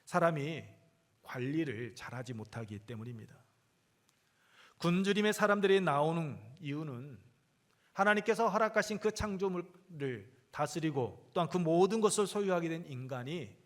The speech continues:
관리를 잘못하고 있기 때문입니다. 그러다 보니 사회 전반에 걸쳐서 끊임없이, 여러분, 비리가 발생하는 것입니다.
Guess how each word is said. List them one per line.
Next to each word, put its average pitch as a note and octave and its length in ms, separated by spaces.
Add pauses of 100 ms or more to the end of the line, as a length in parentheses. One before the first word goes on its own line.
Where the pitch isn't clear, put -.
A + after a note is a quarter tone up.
(220)
관리를 C3 760 (200)
잘못하고 C#3 680
있기 A2 400 (100)
때문입니다. A2 960 (760)
그러다 D3 220
보니 D3+ 200
사회 D#3 240
전반에 D3+ 420
걸쳐서 C#3 480
끊임없이, D#3+ 680 (840)
여러분, B2 200
비리가 C#3 600 (280)
발생하는 B2 840
것입니다. G#2+ 480